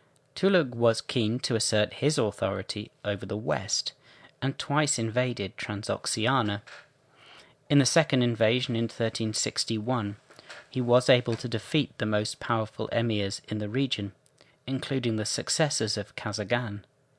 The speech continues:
He executed a number of nobles and left his son in charge as governor of the region. One of the beneficiaries of this was a young noble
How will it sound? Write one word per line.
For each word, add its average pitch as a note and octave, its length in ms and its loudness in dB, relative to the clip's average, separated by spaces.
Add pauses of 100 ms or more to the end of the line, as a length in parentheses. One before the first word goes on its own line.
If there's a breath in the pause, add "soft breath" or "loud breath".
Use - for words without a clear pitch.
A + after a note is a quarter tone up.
(520 soft breath)
He - 160 0
executed A#2 680 -2
a A#2 60 0
number A2 320 -2
of A#2 100 -2
nobles G2+ 640 -4 (340 soft breath)
and C3 140 4
left A#2 260 2
his B2+ 140 0
son G#2+ 320 2
in A#2+ 140 0
charge G#2 580 -2
as C3 120 0
governor G#2+ 420 2
of G2+ 120 -10
the G2+ 120 -4
region. G#2+ 500 -4 (1300 loud breath)
One D#3+ 280 4
of B2 80 0
the A#2 80 -2
beneficiaries A#2+ 800 0
of F#2+ 120 -8
this - 320 -4 (200)
was B2+ 160 -4
a B2+ 40 0
young C#3 320 2
noble G2+ 440 0